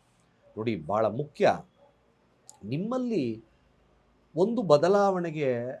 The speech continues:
ಅತ್ಯವಶ್ಯಕವಾಗಿರ್ತಕ್ಕಂಥದ್ದಿದೆ. ನೋಡಿ, ಬದಲಾವಣೆ,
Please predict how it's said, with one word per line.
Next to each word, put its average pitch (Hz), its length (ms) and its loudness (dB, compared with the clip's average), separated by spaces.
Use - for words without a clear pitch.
ಅತ್ಯವಶ್ಯಕವಾಗಿರ್ತಕ್ಕಂಥದ್ದಿದೆ. 156 1900 -2
ನೋಡಿ, 170 120 4
ಬದಲಾವಣೆ, 165 1000 4